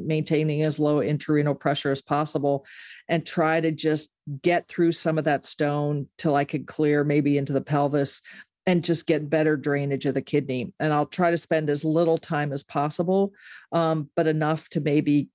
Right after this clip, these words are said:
get the kidney better drained, because sometimes you come back and y-, you know, you, you start, you know, you, you, you access, you know, through using the nephrostomy tube you had. And then as soon as you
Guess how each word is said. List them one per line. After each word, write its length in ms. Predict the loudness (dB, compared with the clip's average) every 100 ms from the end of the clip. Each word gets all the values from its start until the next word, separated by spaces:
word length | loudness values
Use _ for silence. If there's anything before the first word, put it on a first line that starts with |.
| 0
get 220 | 0 0 -4
the 80 |
kidney 380 | -2 0 0 0
better 280 | 0 0 0
drained, 440 | 0 0 0 -2
because 260 | -2 0 0
sometimes 420 | 0 0 2 2
you 80 | 2
come 220 | 0 0
back 400 | 0 0 -2 -4
and 160 | -6 -6 _ -20 -20 -4
y-, 80 | 0
you 260 | 2 4 4
know, 160 | 2
you, 840 | 0 -4 -8 -8 -4 2 4 4 2
you 120 | 0
start, 400 | 0 0 0 -2 -2
you 160 | 0
know, 80 | 2
you, 220 | 2 2
you, 240 | 2 0 2
you 180 | 2 2
access, 640 | 2 -2 -2 0 -2 -6 -14 -18 -16 -12
you 180 | -2 0
know, 80 | 0
through 460 | -2 0 4 4 4
using 420 | 4 4 2 -2
the 80 | -2
nephrostomy 520 | 0 0 -2 -2 -2
tube 220 | 0 2
you 140 | 2
had. 400 | 2 0 0 0
And 100 | -2
then 100 | -2
as 140 | -4 -4
soon 160 | -2
as 180 | -2 -2
you 240 | 0 -2